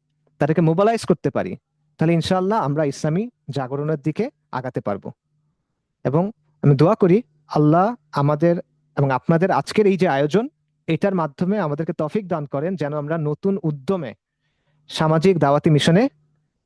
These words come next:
ঝাঁপায় পড়তে পারি। এই তৌফিক যেন আল্লাহ আমাদের দান করেন এবং সঠিক নিয়তে, ইখলাসের সাথে,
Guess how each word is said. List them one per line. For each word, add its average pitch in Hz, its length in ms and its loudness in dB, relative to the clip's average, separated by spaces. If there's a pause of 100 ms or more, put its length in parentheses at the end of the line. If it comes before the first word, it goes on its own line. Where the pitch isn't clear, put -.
(120)
ঝাঁপায় 139 280 2
পড়তে 127 240 -2
পারি। 104 200 0 (100)
এই 131 80 2
তৌফিক 160 280 2
যেন 180 120 0
আল্লাহ 160 200 2
আমাদের 156 180 0
দান 147 180 0
করেন 196 260 -2 (400)
এবং 175 240 -2 (160)
সঠিক 190 440 -2
নিয়তে, 185 480 0 (320)
ইখলাসের 165 460 -2
সাথে, 117 380 -6